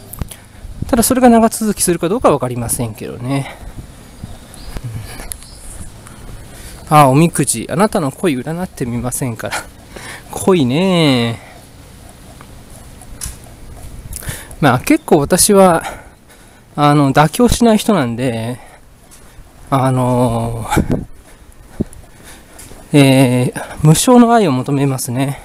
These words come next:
相手に。うん。条件付きの恋愛なんて、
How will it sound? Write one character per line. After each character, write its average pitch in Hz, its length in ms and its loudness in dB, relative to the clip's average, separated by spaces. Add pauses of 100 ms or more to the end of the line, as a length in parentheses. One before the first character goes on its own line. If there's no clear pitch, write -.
(260)
相 143 200 0
手 135 160 -2
に。 110 180 -6 (680)
う 131 40 -6
ん。 110 300 -4 (920)
条 185 220 6
件 233 240 6
付 - 240 2
き 220 40 4
の 208 340 6 (600)
恋 160 220 2
愛 156 160 2
な 151 140 0
ん 131 100 -2
て、 123 360 -2